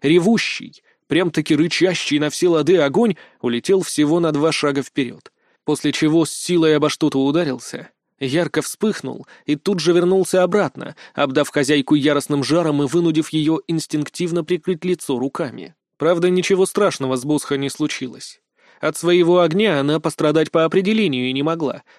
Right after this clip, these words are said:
поэтому он лишь лизнул ей руки и бессильно угас, оставив её растерянно стоять в луже холодной воды, в которой медленно и неторопливо плавали не до конца растаявшие льдинки.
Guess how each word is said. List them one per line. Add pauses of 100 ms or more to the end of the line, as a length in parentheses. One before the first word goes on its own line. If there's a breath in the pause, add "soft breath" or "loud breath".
поэтому
он
лишь
лизнул
ей
руки
и
бессильно
угас, (240 soft breath)
оставив
её
растерянно
стоять
в
луже
холодной
воды, (280 soft breath)
в
которой
медленно
и
неторопливо
плавали (220 loud breath)
не
до
конца
растаявшие
льдинки.